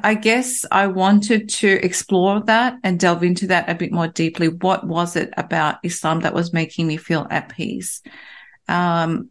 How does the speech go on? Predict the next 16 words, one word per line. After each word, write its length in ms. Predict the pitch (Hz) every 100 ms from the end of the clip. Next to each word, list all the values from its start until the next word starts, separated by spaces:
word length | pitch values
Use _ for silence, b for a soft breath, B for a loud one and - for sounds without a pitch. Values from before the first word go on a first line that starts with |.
| _ -
and 480 | 180 180 170 - - _ _ _ _ _ _ _
I 80 | -
guess, 400 | 208 240 240 - -
a-, 560 | 78 - _ 160 - -
and 180 | 208 202
so 640 | - - - - 208 190
I 140 | 165
started 480 | 208 208 220 220 214
to 160 | - 208
think 460 | 202 202 190 185 -
deeper 320 | 190 185 190
and 100 | 175
deeper 280 | 180 185 190
about 320 | 180 165 165
it. 140 | 170
And, 280 | - 190 185